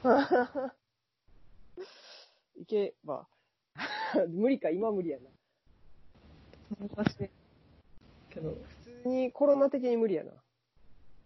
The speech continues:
Speaker 2: ね。
Speaker 1: うん。お金があったとしても。お金と時間があっても。
Speaker 2: うん。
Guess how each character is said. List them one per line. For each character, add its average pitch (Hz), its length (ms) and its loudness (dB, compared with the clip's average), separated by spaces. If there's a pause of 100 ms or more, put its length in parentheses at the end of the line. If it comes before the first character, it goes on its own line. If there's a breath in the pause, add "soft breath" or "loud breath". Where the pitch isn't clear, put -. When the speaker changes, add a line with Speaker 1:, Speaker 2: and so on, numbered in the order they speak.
(160)
Speaker 2:
ね。 196 340 6 (580)
Speaker 1:
う 180 40 -4
ん。 156 600 -8
お 165 80 0
金 170 260 4
が 160 120 4
あ 151 80 4
っ - 100 -4
た 151 100 -2
と 147 80 -8
し - 80 -20
て 151 60 -10
も。 135 200 -10 (240)
お 151 60 -8
金 165 260 0
と 165 120 0
時 160 100 -2
間 160 180 0
が 156 100 0
あ 147 40 -2
っ - 40 -8
て - 160 -10
も。 139 180 -6 (1600)
Speaker 2:
う 170 40 -12
ん。 156 640 -2